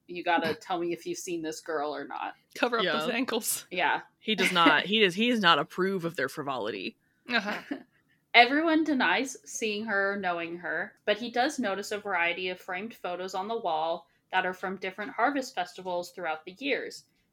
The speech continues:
Speaker 1: And in every photo, there's, like, a plentiful amount of, like, fruits and veggies and breads, and there's, like, a different woman, like a,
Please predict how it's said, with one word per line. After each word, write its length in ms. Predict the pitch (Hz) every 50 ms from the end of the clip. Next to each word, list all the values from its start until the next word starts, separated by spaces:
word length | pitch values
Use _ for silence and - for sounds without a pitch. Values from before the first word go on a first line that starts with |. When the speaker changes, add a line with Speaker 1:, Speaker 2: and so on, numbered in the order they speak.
| _ _
Speaker 1:
And 260 | - 202 196 190 190 190
in 180 | 185 185 180 -
every 340 | - 202 220 240 269 294 330
photo, 520 | 320 - 220 185 180 175 165 160 170 175 180
there's, 300 | - 175 175 175 175 175
like, 180 | 175 165 - - _
a 80 | - 180
plentiful 800 | - - - 294 277 277 262 254 262 254 247 - 233 202 196
amount 420 | 190 190 185 175 175 175 170 - 170
of, 160 | 170 170 - _ _ _ -
like, 260 | 175 175 139 - _
fruits 500 | - - - 285 277 277 269 269 254 -
and 200 | 180 180 175 175
veggies 520 | 220 220 233 233 233 240 233 233 226 220
and 200 | 175 175 170 -
breads, 500 | _ 220 226 226 226 226 226 220 226 - _ _ _ _ _ _ -
and 360 | 190 185 185 180 180 180 170 - _
there's, 200 | - 180 180 180
like, 160 | 185 180 -
a 60 | 185 180
different 400 | - 185 180 - 220 214 185 190
woman, 420 | 185 180 175 170 170 170 175 190
like 240 | 190 175 170 165 -
a, 340 | 175 165 160 156 151 156 156